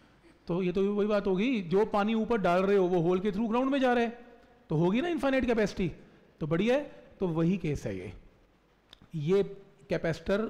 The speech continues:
ख़राब हो चुका है, इस capacitor को यूज़ नहीं किया जा सकता, क्योंकि जितना भी charge दोगे वो store करेगा ही नहीं, ultimately किसको देता जा रहा है?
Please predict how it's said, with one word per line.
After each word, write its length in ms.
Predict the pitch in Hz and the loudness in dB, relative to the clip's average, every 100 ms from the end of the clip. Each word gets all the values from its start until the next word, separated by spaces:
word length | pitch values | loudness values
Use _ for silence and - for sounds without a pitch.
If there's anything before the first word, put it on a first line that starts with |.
| - | -8
ख़राब 340 | 135 135 127 147 | -6 -2 -2 -2
हो 80 | |
चुका 240 | 139 127 147 | -4 -4 -2
है, 220 | 254 - - - - _ _ 202 | -4 -6 -20 -20 -20 _ _ -4
इस 160 | 196 | -4
capacitor 480 | - 175 170 - 190 | -2 -4 -4 -4 -4
को 120 | 196 | -2
यूज़ 400 | 180 156 202 214 | -2 -2 0 0
नहीं 140 | 185 180 | 0 -2
किया 200 | 180 160 | -2 -2
जा 80 | 151 | -2
सकता, 220 | - 202 | -2 -2
क्योंकि 220 | 208 214 | -2 -4
जितना 440 | - 165 151 175 | -4 -6 -2 0
भी 120 | 226 247 | 0 0
charge 260 | 214 196 | 0 2
दोगे 200 | 175 170 | 2 0
वो 100 | 220 | 0
store 280 | - 196 226 | -2 -4 -4
करेगा 400 | - 190 202 226 | -2 2 2 2
ही 80 | 226 | 0
नहीं, 120 | 247 | 0
ultimately 520 | 220 196 226 220 220 | 0 0 0 0 -2
किसको 240 | 202 - 226 | -2 -2 -2
देता 180 | 220 | 0
जा 140 | 226 220 | 2 4
रहा 120 | 254 | 2
है? 140 | 320 | 0